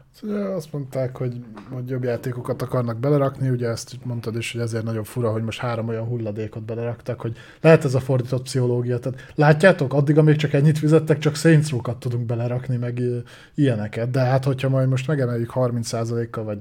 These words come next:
de nyilván, ö, régió, ö, régiónként fogja így vagy úgy követni az ár, de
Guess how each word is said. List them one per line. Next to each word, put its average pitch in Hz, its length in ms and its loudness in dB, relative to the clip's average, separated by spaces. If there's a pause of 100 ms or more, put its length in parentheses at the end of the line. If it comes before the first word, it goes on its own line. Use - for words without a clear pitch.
de 101 120 -10 (200)
nyilván, 117 340 -4 (420)
ö, 131 140 0
régió, 131 840 6
ö, 127 260 2
régiónként 127 680 2
fogja 123 360 -4
így 123 200 -2
vagy 120 160 -4
úgy 120 140 -4
követni 120 400 -4
az 110 160 -2
ár, 123 300 0 (1040)
de 135 720 4